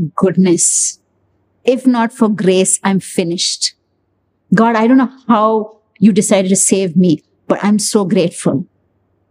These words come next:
When you grow in your knowledge of God, you begin to grasp the height, depth, and width of God's love for you. And it's hard to not live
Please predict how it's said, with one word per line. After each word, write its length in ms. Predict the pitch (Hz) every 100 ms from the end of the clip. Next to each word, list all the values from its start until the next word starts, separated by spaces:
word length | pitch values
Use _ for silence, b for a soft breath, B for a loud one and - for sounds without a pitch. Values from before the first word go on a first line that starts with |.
| _ _ _ _ _ _ _ - _ _ _ _ _ _ _ -
When 360 | 180 220 233
you 120 | 233 220
grow 380 | 170 202 202
in 220 | 185 185 190
your 140 | 196 185
knowledge 720 | 190 196 208 202 - - - -
of 180 | 175 139
God, 400 | 175 175 160 151 _ _ _ _ _ _ _ _ -
you 160 | 196
begin 720 | 165 202 170 220 240 220 196 - _ _ -
to 80 | 196 160 196
grasp 560 | 196 190 190 - - _ _ _ _
the 100 | 202 165 165
height, 340 | 202 214 - - 160 190
depth, 420 | 185 - - - _ -
and 280 | 196 170
width 280 | 156 202 -
of 200 | - 170
God's 300 | 156 180 180
love 220 | 175 165 -
for 120 | 156
you. 200 | 143 - _ _ _ _ - -
And 140 | - 247
it's 120 | 240 -
hard 280 | 254 285 285
to 80 | 285
not 300 | 226 226 226
live 220 | 208 202